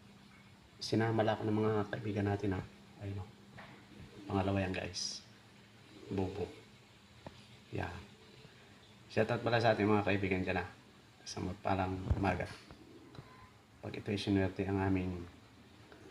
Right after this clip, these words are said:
tago ng aking kaibigan Bubo. Ayan na. Ayan. Hindi lang nilagyan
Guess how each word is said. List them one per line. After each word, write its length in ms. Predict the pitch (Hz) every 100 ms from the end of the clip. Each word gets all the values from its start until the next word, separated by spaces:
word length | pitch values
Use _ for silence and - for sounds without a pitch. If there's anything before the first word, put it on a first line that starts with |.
| - - - - - -
tago 240 | 101 98
ng 160 | 95 101 98
aking 160 | 98
kaibigan 480 | 95 95 98 95 92
Bubo. 320 | 95 92 90 82 - - - - -
Ayan 320 | 101 98 92
na. 80 | - - - - - - - - - - - - - - - - - 101
Ayan. 180 | 90 87 - - - - - - - - - -
Hindi 100 | 104 107
lang 160 | 117 117
nilagyan 320 | 113 110